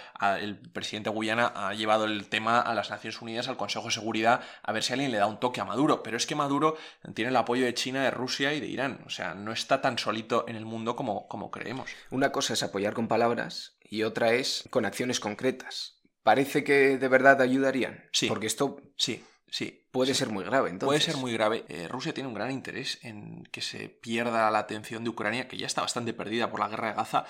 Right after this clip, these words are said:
Speaker 1: pero con otro tema más, pues, eh, sería, sería estupendo para sus intereses, ¿no? Y además, ¿por qué Maduro lo está haciendo ahora? Maduro tiene gran interés en que esto suceda. ¿Por qué?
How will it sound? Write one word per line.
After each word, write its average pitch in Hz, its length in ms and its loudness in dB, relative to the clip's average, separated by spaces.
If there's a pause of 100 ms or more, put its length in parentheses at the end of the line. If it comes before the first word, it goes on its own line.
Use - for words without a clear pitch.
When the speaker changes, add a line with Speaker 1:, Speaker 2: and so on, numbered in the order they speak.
(280)
Speaker 1:
pero 110 400 -2
con 98 380 -10
otro 110 320 -4
tema 113 200 -2
más, 123 400 0
pues, 87 320 -4
eh, 98 260 -8
sería, 123 540 -4
sería 110 240 -6
estupendo 120 400 -6
para 131 160 -2
sus - 300 -8
intereses, - 540 -8
¿no? - 120 -18 (360)
Y 117 100 -2
además, 180 440 -2 (220)
¿por 135 220 -4
qué 208 100 -2
Maduro 208 720 -2 (220)
lo 131 120 -2
está - 160 0
haciendo 117 320 -4
ahora? 85 300 0
Maduro 147 260 -2
tiene 175 180 -4
gran 127 220 -2
interés 160 600 -6
en 117 120 -10
que - 80 -8
esto - 160 -6
suceda. - 460 -10 (400)
¿Por 120 180 -4
qué? - 220 -10